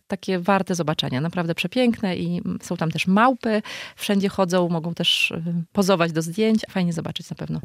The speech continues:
Byłam też na farmie krokodyli, no to tam też mogłam zobaczyć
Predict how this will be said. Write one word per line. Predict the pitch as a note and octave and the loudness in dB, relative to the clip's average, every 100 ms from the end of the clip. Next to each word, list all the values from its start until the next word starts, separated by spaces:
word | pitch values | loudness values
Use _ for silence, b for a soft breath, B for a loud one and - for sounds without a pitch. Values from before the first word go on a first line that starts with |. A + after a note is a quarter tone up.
| - | 0
Byłam | G#3+ A3 | 2 2
też | G#3+ G3+ | 2 0
na | G3 | 0
farmie | G3+ G3 F#3 | 2 2 0
krokodyli, | F#3 F3 E3+ D#3 D3+ E3 | 0 0 0 0 -2 -4
no | |
to | D#3+ | -4
tam | - D#3 | -4 -4
też | D3+ - | -4 -4
mogłam | D3+ D#3 | -2 -2
zobaczyć | D#3+ D3+ C#3+ - - | -2 -4 -4 -8 -12